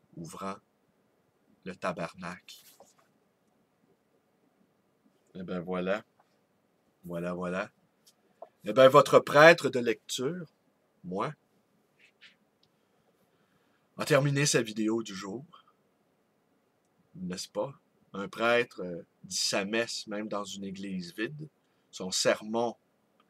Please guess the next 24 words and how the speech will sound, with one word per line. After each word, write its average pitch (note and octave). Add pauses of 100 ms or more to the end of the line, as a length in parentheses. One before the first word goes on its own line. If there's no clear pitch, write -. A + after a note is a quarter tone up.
(440)
résonne G2+ (100)
partout -
sur G2+
les F#2+
murs. A#2+
Eh A#2
ben, G2
moi, G#2+
mes, F#2 (120)
mes F#2+
lectures, A#2+
euh, -
résonnent C3+
partout D#3 (920)
sur, G#2+
euh, G2
la G#2
chaîne A2
YouTube. G#2+ (1500)
Alors, G2
comme B2
un B2+
bon C3+
prêtre, D3+